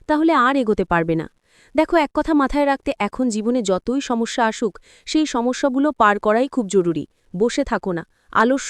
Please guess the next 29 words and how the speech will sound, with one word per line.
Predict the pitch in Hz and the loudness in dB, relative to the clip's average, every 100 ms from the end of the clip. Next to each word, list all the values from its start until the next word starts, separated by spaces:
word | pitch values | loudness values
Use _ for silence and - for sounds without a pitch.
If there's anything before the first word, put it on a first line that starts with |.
| 254 | 0
করো | 196 170 | 2 2
না | 160 | 0
বন্ধুদের। | 165 165 170 147 151 _ _ _ _ - | 0 -4 -4 -8 -10 _ _ _ _ 0
আলস্য | 233 294 311 349 | 2 2 0 -2
করলে | 330 311 339 | 0 0 2
শুধু | 330 320 | 2 4
আলস্যই | 269 240 269 - 330 | 4 4 0 -2 -2
তোমার | 311 285 233 | 0 0 0
জীবন | 233 247 | -2 -2
কেটে | 226 208 185 | 0 0 0
যাবে, | 175 165 - _ _ - | 0 -2 -8 _ _ -4
হাতে | 240 285 | -2 0
তোমার | 277 269 277 | 0 0 0
কিচ্ছু | 294 - 269 | -2 -2 -2
হবে | 214 170 165 | 0 0 -2
না। | 156 - _ _ _ _ 311 | -4 -12 _ _ _ _ 0
তাই | 330 | 2
সময় | - 302 359 | 2 2 4
পেলে | 359 339 | 2 0
কিছু | 330 330 | 0 -2
করার | 320 277 277 | 2 2 2
চেষ্টা | - 233 - 233 | -2 -4 -4 -4
করো, | 170 151 - _ _ | -4 -6 -10 _ _
আর | - 185 | -4 0
যতটা | 185 180 285 302 | 0 -2 -2 -2
সম্ভব | 262 233 226 254 - _ 214 | 0 -2 0 0 -2 _ 0
বন্ধু | 247 277 320 | 4 4 4
তৈরি | 240 196 175 | 2 0 0
করো। | 165 156 | -4 -6